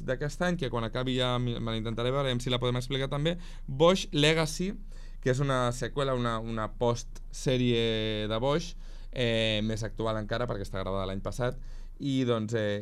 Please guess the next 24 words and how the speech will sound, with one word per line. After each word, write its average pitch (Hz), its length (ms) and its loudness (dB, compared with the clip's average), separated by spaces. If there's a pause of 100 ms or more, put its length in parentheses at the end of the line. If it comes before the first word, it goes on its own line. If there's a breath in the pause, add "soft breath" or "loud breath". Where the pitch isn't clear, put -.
és 104 100 -8
com 117 160 0
una 110 140 0
mica 113 180 -4
seguint 101 440 -4
el 98 100 -4
fil 107 220 0
de 104 100 0
la 98 160 -2
seva 98 240 -2
vida, 113 280 -4
però 110 120 -6
encara 104 280 -4
no 104 100 -6
sé 98 280 -4 (460 soft breath)
com 110 220 0
està. 87 240 -8 (240 loud breath)
He 156 80 4
de 175 100 6
dir 175 80 -2
que 135 80 -2
és 120 80 -2
molt 156 200 2
interessant, 185 680 0